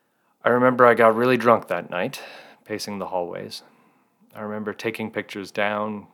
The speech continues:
clearing out drawers, cabinets in the bathroom. I was looking for anything with her name on it, her scent on it, her fingerprints on it.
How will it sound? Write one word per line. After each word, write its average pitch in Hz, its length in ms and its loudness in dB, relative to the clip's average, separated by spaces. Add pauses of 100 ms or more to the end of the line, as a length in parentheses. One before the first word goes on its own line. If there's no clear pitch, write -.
(160)
clearing 104 340 -6
out 95 160 -4
drawers, 107 640 -4
cabinets 107 500 -4
in 104 60 -12
the 95 60 -14
bathroom. 104 580 -10 (160)
I 107 60 -10
was 107 100 -10
looking 120 260 -2
for 113 140 -2
anything 117 360 -2
with 104 160 -8
her 98 140 -12
name 90 260 -12
on 90 180 -10
it, - 120 -18 (380)
her 107 100 -8
scent 98 400 -4
on 87 160 -8
it, 80 160 -16
her 104 160 -16
fingerprints 101 680 -8
on 90 180 -14
it. - 120 -18